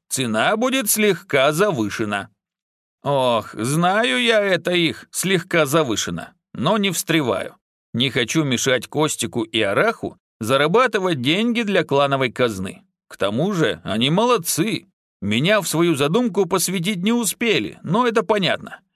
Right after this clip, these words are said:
Мне перед боем вникать было просто некогда. Зато успели в кратчайшие сроки подобрать против големов оптимальное оружие на профильного мечника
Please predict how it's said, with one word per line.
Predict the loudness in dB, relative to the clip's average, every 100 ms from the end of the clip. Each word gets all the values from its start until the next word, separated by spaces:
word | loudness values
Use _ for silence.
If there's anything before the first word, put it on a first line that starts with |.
| -8
Мне | -2 0 2
перед | 2 2 2
боем | 2 2 2
вникать | 0 -2 0 0 0
было | 2 2
просто | 2 2 2 2 0
некогда. | 0 0 -2 -6 -8 -16 _ _ _ _ -4
Зато | -2 2 2 2
успели | 2 0 0 2
в | 0
кратчайшие | 0 0 0 0 0 -4
сроки | -4 0 0 -2 -8 -20 _ _ _
подобрать | -4 -2 0 2 2 0
против | -2 0 0 -4 -2
големов | 0 2 0 0 0 0
оптимальное | -2 0 0 2 2 0 0
оружие | 0 0 0 0 0 -2 -4 _ _
на | -2 0 0
профильного | 0 0 0 0 2 2
мечника | 0 0 0 0 -2 -2 0 -2